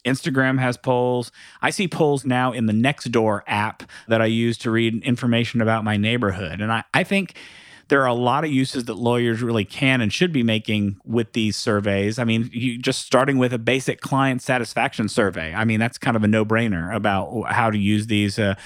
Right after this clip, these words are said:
in a law practice. I, I don't know, Dennis, what your thoughts are, but I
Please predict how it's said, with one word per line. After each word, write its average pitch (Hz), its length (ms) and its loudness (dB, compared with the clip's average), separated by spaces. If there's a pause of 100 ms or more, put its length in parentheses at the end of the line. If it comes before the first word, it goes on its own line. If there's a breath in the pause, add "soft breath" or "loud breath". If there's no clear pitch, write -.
(180 loud breath)
in 117 160 0
a 104 60 0
law 113 200 4
practice. 98 560 -6
I, 110 200 0
I 113 120 -2
don't 135 80 2
know, 127 140 0
Dennis, 123 360 -2 (120)
what 117 180 -2
your 123 160 2
thoughts 127 320 0
are, 120 220 2
but 123 160 -6
I 131 300 -2